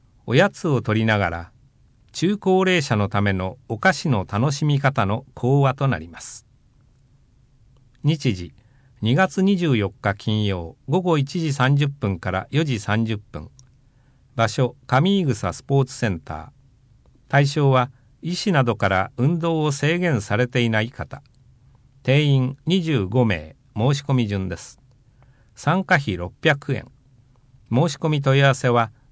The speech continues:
電話または直接、二月十日までに、上井草スポーツセンター、上井草三の三十四の一、電話三三九零の五七零七へ。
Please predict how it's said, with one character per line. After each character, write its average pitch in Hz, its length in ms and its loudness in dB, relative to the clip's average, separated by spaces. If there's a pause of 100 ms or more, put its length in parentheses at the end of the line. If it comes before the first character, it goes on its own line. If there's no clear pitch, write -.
電 151 300 2
話 147 260 2
ま 127 140 0
た 165 120 -2
は 131 100 4
直 101 220 -4
接、 104 480 -4 (500)
二 113 140 2
月 180 280 0
十 165 220 -2
日 170 140 0
ま 160 120 2
で 107 120 0
に、 82 200 -10 (400)
上 180 340 2
井 180 60 0
草 107 300 -2
ス - 120 -12
ポ 147 200 0
ー 143 40 -2
ツ 143 100 -8
セ 123 140 0
ン 98 100 -2
タ 78 320 -12 (520)
ー、 131 160 2
上 165 160 2
井 127 60 0
草 104 380 -2
三 170 340 -2
の 175 120 -2
三 170 280 -2
十 110 240 0
四 120 240 0
の 82 100 -8
一、 80 360 -12 (760)
電 127 220 4
話 123 280 2
三 170 260 -2
三 170 340 -2
九 143 280 0
零 139 220 2
の 95 300 -6
五 143 280 0
七 160 320 0
零 110 240 0
七 127 300 2
へ。 78 120 -16